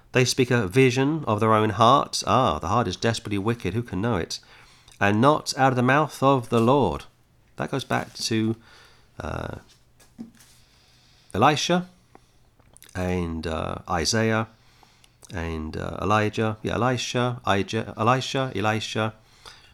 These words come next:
Isaiah as well, Jeremiah, and even Ezekiel. They say in the book of Ezekiel, "Ah, this guy just speaks proverbs. You can't take him seriously. Just proverbs."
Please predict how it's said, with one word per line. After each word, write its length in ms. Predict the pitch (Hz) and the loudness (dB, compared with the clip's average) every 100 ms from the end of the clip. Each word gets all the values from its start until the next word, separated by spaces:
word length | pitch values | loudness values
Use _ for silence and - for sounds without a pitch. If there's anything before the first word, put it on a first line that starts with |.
| - | 0
Isaiah 500 | 107 110 101 107 104 | 4 4 4 2 2
as 120 | 98 | -2
well, 500 | 107 107 107 107 107 - _ | -2 0 0 -2 -4 -10 _
Jeremiah, 760 | - 123 117 107 104 104 104 107 - _ _ _ - - _ _ - | 2 4 6 4 2 2 0 -4 -8 _ _ _ -20 -20 _ _ -14
and 240 | 92 90 | -8 -4
even 180 | 101 101 | -2 -2
Ezekiel. 840 | 98 104 107 - 107 104 104 107 110 _ _ - | 0 0 -2 -2 0 0 0 -4 -10 _ _ -12
They 120 | 101 | -8
say 220 | 92 107 | -4 -2
in 160 | 101 98 | -2 -2
the 60 | 95 | -6
book 140 | 113 | -6
of 60 | 98 | -4
Ezekiel, 640 | 98 107 - 107 104 117 | -2 -4 -4 -4 -4 -4
"Ah, 380 | 92 - 190 156 | -4 -4 -4 -6
this 180 | 151 - | -6 -6
guy 200 | 117 101 | -4 -4
just 160 | 117 | -4
speaks 260 | - - - | -4 -6 -6
proverbs. 640 | - 156 110 98 - - - _ | -6 -4 -4 -8 -6 -8 -10 _
You 80 | - | -12
can't 200 | - 95 | -8 -8
take 120 | 87 | -8
him 80 | 85 | -6
seriously. 600 | - 98 95 - - 87 - _ - | -6 -4 -4 -4 -4 -14 -16 _ -16
Just 180 | 98 - | -14 -10
proverbs." 520 | - 101 90 80 - | -8 -6 -6 -6 -8